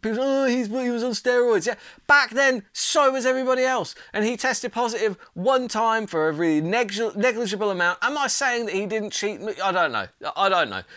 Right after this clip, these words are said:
Like, it, it, where there's smoke, there's fire, I guess. But doesn't make a difference. It, it doesn't make a difference to his legacy. It really doesn't. You look at all those guys that he beat, all those heroes, all those legends.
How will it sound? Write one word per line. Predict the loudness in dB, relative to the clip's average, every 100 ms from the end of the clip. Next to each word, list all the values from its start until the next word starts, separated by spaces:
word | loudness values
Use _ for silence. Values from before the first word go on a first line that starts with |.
| -8
Like, | -2 0
it, | -2 -2
it, | -2
where | 0
there's | 2 0
smoke, | 0 0
there's | 0 -4
fire, | -2 -2 -2
I | -6
guess. | -8 -6
But | 2 2 0 -18 -20 _ _
doesn't | 0 0 2
make | 0 0
a | 2
difference. | 0 0 -4
It, | -2 -2
it | -4
doesn't | 0 2 2
make | 0
a |
difference | 0 -2 -4
to | -6
his | -2
legacy. | 0 0 -4 -8
It | -8 -4
really | -2 0
doesn't. | 0 -2 -4 -12 -12 0
You | 2
look | 4 2
at | -4 -8 _ -2
all | 4 6
those | 6 4 2
guys | 2 4 4 2
that | -2
he | -4 -2
beat, | 0 -2 -2 -12 -4
all | 2
those | 4 2 0
heroes, | -4 -2 0 0 0 -2 -8 -14
all | -4 2 4
those | 2 0
legends. | 0 0 2 2 0 -2 -4